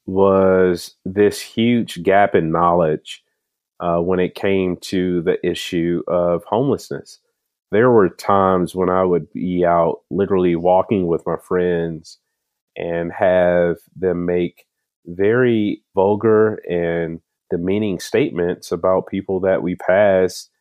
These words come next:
uh, living on the streets. And little did they know that I actually experienced homelessness as a teenager, uh, myself.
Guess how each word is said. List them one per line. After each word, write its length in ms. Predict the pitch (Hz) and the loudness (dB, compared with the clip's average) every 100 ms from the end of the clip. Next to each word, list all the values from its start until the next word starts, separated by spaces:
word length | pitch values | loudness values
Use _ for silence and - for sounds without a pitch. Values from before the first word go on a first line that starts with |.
| _ _ - | _ _ -4
uh, 140 | 92 | -2
living 420 | 92 92 92 98 | 0 0 0 -2
on 160 | 101 101 | -2 -2
the 80 | 104 | -4
streets. 600 | - 113 123 - - - _ _ _ _ - | -6 -4 -4 -6 -16 -20 _ _ _ _ -6
And 160 | 104 | -2
little 240 | 101 135 135 | 0 2 2
did 200 | 117 104 | 0 2
they 160 | 95 | 0
know 360 | 85 98 131 107 | 0 0 2 2
that 160 | 95 85 | 2 4
I 240 | 98 123 | 4 6
actually 600 | 113 - 98 90 90 - | 2 0 0 2 2 -2
experienced 720 | - - - 92 90 90 87 - | -6 -10 -4 -2 0 0 -2 -4
homelessness 800 | 90 92 87 - 90 87 - - | -4 -4 -6 -4 -4 -4 -8 -6
as 160 | 90 87 | -4 -4
a 80 | 82 | -6
teenager, 800 | - 107 123 95 82 85 85 82 _ _ _ _ _ - | -6 -2 0 -2 -2 -2 -2 -6 _ _ _ _ _ -8
uh, 200 | 87 87 | -6 -2
myself. 760 | 90 87 - 98 120 80 _ | -2 -4 -2 0 0 -2 _